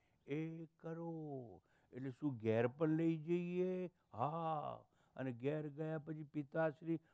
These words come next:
મરણ પથારીએ પડ્યા હોય અને પુત્રો કહેતા હોય, "પિતાશ્રી, આપ સુખથી સ્વર્ગે સિધારો."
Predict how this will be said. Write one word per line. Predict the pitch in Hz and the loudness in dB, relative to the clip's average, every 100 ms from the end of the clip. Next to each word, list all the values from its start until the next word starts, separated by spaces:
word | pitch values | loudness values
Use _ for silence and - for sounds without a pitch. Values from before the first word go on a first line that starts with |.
| _ | _
મરણ | 143 151 160 160 | 0 4 4 2
પથારીએ | 156 156 139 151 156 156 160 147 - | 0 -2 -2 -2 0 0 -2 -6 0
પડ્યા | 160 151 135 110 | 2 4 2 0
હોય | 92 - 98 95 90 - - - _ _ _ - | -4 -8 -6 -4 -6 -10 -18 -20 _ _ _ -14
અને | 127 147 151 | -10 -8 -10
પુત્રો | - 165 156 - 165 165 151 | -8 -8 -8 -8 -6 -6 -6
કહેતા | 170 165 156 170 160 151 | -6 -4 -6 -10 -10 -8
હોય, | 131 123 113 95 98 - - - | -8 -4 -2 -2 -6 -20 -14 -8
"પિતાશ્રી, | 113 - 139 156 151 180 190 196 202 175 - - | -6 -2 -2 -2 -6 -8 -6 -4 -6 -10 -18 -6
આપ | 147 160 175 | 2 2 2
સુખથી | 185 _ - - 190 - 214 247 262 | -4 _ -8 -2 2 6 6 6 6
સ્વર્ગે | 220 254 247 247 262 262 | 6 10 10 10 8 8
સિધારો." | 233 247 226 220 247 247 247 | 10 10 12 12 12 12 12